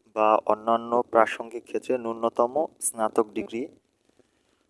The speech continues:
তো এখানে শিক্ষার উপরেও কিন্তু খুব একটা জোর দেওয়া নাই, আপনাদের এক্ষেত্রে খুব একটা সমস্যা হবে না। এবং অভিজ্ঞতা, অভিজ্ঞতার কোনো প্রয়োজন নাই। আহ, বিশেষ করে বেসরকারি চাকরির ক্ষেত্রে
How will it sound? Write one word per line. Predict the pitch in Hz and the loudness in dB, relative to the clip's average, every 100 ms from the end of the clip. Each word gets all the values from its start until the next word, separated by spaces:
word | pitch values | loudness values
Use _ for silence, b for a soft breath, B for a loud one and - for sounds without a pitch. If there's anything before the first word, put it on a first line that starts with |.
| _ - | _ 2
তো | 110 110 | 6 6
এখানে | 117 - 120 117 120 | 6 0 -2 2 2
শিক্ষার | - - 98 117 | 0 -6 0 4
উপরেও | 117 - 113 113 | 4 4 4 2
কিন্তু | 113 110 117 | 0 0 0
খুব | 107 110 107 | 2 2 4
একটা | 107 - 110 | 2 0 -4
জোর | 101 104 101 | 0 0 2
দেওয়া | 110 107 110 - - | 2 2 0 -4 -10
নাই, | 107 120 - _ - - _ _ | -8 -8 -10 _ -20 -20 _ _
আপনাদের | - 113 107 107 | -10 -4 0 2
এক্ষেত্রে | 107 110 110 | 0 0 2
খুব | 110 | 4
একটা | 107 110 | 4 2
সমস্যা | - 107 107 | 0 0 2
হবে | 104 110 | 2 2
না। | 123 | 2
এবং | 101 107 104 b b b b - | 4 4 2 b b b b 4
অভিজ্ঞতা, | 117 113 - 117 131 143 - | 4 4 4 4 4 2 6
অভিজ্ঞতার | 123 117 123 123 120 | 4 4 2 2 2
কোনো | - 113 | 0 -6
প্রয়োজন | 107 104 101 95 | 0 4 2 2
নাই। | 95 110 131 _ _ _ | -8 -8 -8 _ _ _
আহ, | 120 104 | -4 -4
বিশেষ | 98 113 110 | -2 -2 0
করে | - 117 117 | 4 4 4
বেসরকারি | 107 - 110 117 113 | 2 -4 -2 -2 -2
চাকরির | 110 - 113 | -4 -6 -6
ক্ষেত্রে | 117 - 131 143 | -6 -6 -6 -6